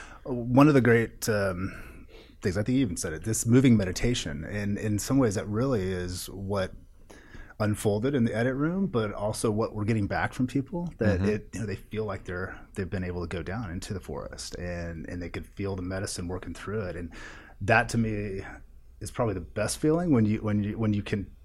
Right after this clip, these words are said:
Speaker 1: transfer that into the viewing experience, uh, for the audience out there. And I feel like we kinda captured that essence of that medicine, or at least, at least a portion of it. So
Speaker 2: Yeah,
Speaker 1: it
Speaker 2: for
Speaker 1: was,
Speaker 2: sure.
Speaker 1: it was, it was magical, man. And, and, and what a great medicine. Now,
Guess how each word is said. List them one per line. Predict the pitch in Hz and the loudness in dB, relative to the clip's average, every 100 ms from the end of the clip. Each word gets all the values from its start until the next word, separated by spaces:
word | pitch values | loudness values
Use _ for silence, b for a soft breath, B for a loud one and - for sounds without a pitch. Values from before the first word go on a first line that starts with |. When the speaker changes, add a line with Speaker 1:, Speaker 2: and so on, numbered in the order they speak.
| - - | -20 -14
Speaker 1:
transfer | - 147 131 139 - 123 | -2 0 2 0 0 0
that | 110 117 104 92 | 0 0 -2 0
into | 113 113 135 | 0 0 0
the | 101 | -2
viewing | 92 104 113 | -2 0 0
experience, | 127 127 - 147 165 180 - - | 0 -2 0 0 0 -4 -4 -2
uh, | 107 107 104 | 0 0 -2
for | 101 | 0
the | 117 107 | 0 2
audience | 107 131 139 | 0 0 0
out | 151 151 | -2 -2
there. | 170 175 - B B B B B B | -4 -6 -10 B B B B B B
And | - 131 135 123 - - - | 2 4 4 0 -10 -20 -20
I | - | -4
feel | 131 | -2
like | 170 170 | -2 -4
we | |
kinda | - 180 | -4 -4
captured | - - - 147 | -2 -4 0 4
that | 113 | 4
essence | 101 104 95 | 2 0 -2
of | 95 | -2
that | 90 | -2
medicine, | 95 92 - 90 92 | 0 0 -2 -4 -4
or | |
at | 101 | -2
least, | 123 - | -2 0
at | 131 | 0
least | 151 156 | 0 0
a | |
portion | - 160 - 87 | 0 0 0 -2
of | 78 | -4
it. | - - | -10 -6
So | 110 92 92 | -4 2 4
Speaker 2:
Yeah, | 92 78 | 2 2
Speaker 1:
it | 123 | 2
Speaker 2:
for | |
Speaker 1:
was, | 143 160 | 4 4
Speaker 2:
sure. | 120 107 80 | 4 2 2
Speaker 1:
it | 151 | 0
was, | 175 214 107 | 0 0 0
it | 127 | 0
was | 135 | 0
magical, | 147 160 117 | -2 -2 -4
man. | 101 101 113 | -4 -4 -4
And, | 110 110 | -2 -2
and, | 113 110 - - | -2 -4 -6 -4
and | 117 | 2
what | 147 | 2
a | 165 | 4
great | 110 117 120 | 2 2 2
medicine. | 107 113 131 98 101 | 0 -2 -4 -4 -2
Now, | 110 117 117 | 2 2 2